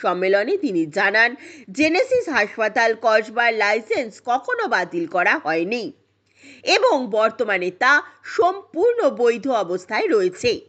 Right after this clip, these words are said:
রোগী প্রণব ঘোষের করা ক্ষতিপূরণ সংক্রান্ত মামলায় ক্লিনিক্যাল এস্টাবলিশমেন্ট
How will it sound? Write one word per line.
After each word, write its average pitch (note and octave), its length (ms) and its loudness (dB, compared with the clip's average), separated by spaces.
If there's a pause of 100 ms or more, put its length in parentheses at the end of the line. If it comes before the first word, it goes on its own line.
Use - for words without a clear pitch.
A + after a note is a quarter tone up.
(280)
রোগী G#4 460 4
প্রণব D#4 480 0
ঘোষের D4+ 420 -2
করা G3+ 280 2 (140)
ক্ষতিপূরণ A4+ 640 -4
সংক্রান্ত A3+ 600 -6
মামলায় A3 640 0 (400)
ক্লিনিক্যাল G4 540 2 (160)
এস্টাবলিশমেন্ট D4 1000 -2